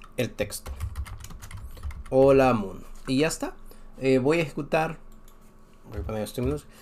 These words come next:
Voy a ejecutar aquí el proyecto y imprimo unos tres, imprimo el texto. No, también puedo imprimir directamente desde una variable. Puedo poner una variable, la variable A, y que diga, eh,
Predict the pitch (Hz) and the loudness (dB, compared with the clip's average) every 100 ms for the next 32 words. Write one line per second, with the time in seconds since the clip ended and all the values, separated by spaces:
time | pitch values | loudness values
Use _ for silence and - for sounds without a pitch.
0 | - - 139 139 139 123 139 131 147 143 | -20 0 4 4 2 2 4 4 4 4
1 | 143 139 - 180 175 143 - - - - | 4 2 2 4 4 0 -6 -8 -14 -14
2 | - 151 190 131 - - - - 135 120 | 0 2 2 -4 -14 -16 -16 -2 0 4
3 | 127 117 117 127 127 160 175 175 - 123 | 6 6 6 6 4 6 6 6 0 -4
4 | 110 117 117 107 95 - - - - - | -2 0 2 0 -4 -10 -12 -14 -18 -18
5 | - - - - 143 190 202 180 180 190 | -18 -18 -18 0 4 6 8 8 6 6
6 | 208 214 220 214 165 139 185 208 - 127 | 6 8 6 2 6 6 6 0 -10 -2
7 | 123 131 127 151 135 127 127 135 120 113 | 6 6 6 4 6 6 4 4 4 2
8 | - - 120 110 117 120 123 135 180 208 | 0 0 2 2 2 6 6 8 8 8
9 | 123 110 - 110 110 113 113 104 104 107 | 6 2 2 0 2 2 4 4 2 4
10 | 120 143 151 147 147 107 95 92 98 107 | 6 6 6 6 4 2 0 0 0 2
11 | 123 139 139 143 - - 123 123 120 101 | 4 4 2 -2 -8 -2 0 0 0 0
12 | 104 98 101 101 - - - - - - | -2 0 0 0 -4 -12 -12 -12 -12 -16
13 | - 117 117 113 110 107 104 | -14 -4 -2 0 2 2 0